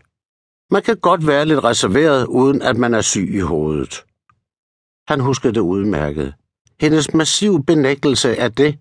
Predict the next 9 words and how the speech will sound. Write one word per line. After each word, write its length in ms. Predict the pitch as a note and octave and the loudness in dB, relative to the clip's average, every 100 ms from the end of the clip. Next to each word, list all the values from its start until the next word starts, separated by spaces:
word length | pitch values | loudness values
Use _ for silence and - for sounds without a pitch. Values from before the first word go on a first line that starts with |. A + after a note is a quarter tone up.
| _ | _
hun 140 | C#3+ B2+ | 0 0
ikke 160 | G#2+ | 0
kunne 140 | - A#2 | -4 -2
kontrollere. 760 | A2+ G2+ - F#2+ F2 C2 A#1 - _ _ _ _ _ - | -2 -2 -2 -2 0 -2 -6 -12 _ _ _ _ _ -2
Det 140 | D3 B2+ | 0 2
var 100 | A#2+ | 0
et 100 | G#2+ | 0
ubehageligt 760 | B2 A2 D#2+ B2+ A2+ G#2 - | -2 0 0 -2 -2 -4 -4
gensyn. 500 | - D#2 - C#2+ A#1+ | -6 -4 -4 -6 -6